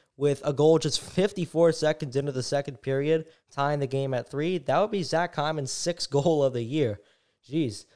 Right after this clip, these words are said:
forget about what I said about this guy being a bust so far. Like, Hyman is putting on a show. When he got overpaid so much, at least I thought, but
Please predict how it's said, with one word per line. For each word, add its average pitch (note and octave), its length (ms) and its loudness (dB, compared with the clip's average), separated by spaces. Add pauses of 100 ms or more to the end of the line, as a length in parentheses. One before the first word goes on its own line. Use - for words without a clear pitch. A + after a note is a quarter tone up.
(160)
forget D3+ 300 4
about D#3 280 4
what E3 100 6
I D3 60 8
said D#3 260 0
about C#3 240 0
this C3 120 -4
guy D3 240 0
being C3 300 -4
a A2 80 -2
bust B2 320 -2
so A2+ 160 -2
far. G#2 320 -4
Like, G#2+ 160 -6
Hyman D#3+ 380 -2
is G#2+ 80 -6
putting D3 280 -2
on C3 160 0
a A2 40 -4
show. C#3 460 0 (440)
When C3 220 -4 (880)
he G#3+ 200 -6
got F#3 240 4
overpaid D3+ 720 2
so D3 400 2
much, D3 500 0 (180)
at B2+ 140 -2
least C#3+ 240 -2
I A#2+ 80 -2
thought, C3+ 480 0 (320)
but C3+ 340 -2